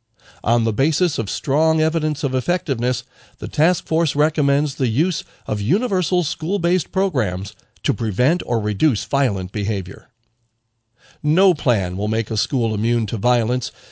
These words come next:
However, schools can plan for and execute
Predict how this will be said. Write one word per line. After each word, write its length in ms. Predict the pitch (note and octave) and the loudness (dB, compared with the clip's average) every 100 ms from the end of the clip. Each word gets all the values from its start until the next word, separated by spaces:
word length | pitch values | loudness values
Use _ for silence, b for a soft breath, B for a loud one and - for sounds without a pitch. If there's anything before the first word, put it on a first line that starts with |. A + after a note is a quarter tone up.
| B | B
However, 320 | - G#3 G3+ F3 | -2 0 4 2
schools 560 | - - G3+ A3 G#3 | 0 -2 0 0 -2
can 300 | - E3 F3+ | 0 0 0
plan 400 | D#3+ C3 C3+ D#3+ | -2 2 2 2
for 420 | D3+ C#3 C#3 D#3+ - | 0 0 0 -2 0
and 240 | B2 D3 - | 0 0 0
execute 600 | E3 - D3+ - B2 | -2 -2 -4 0 -2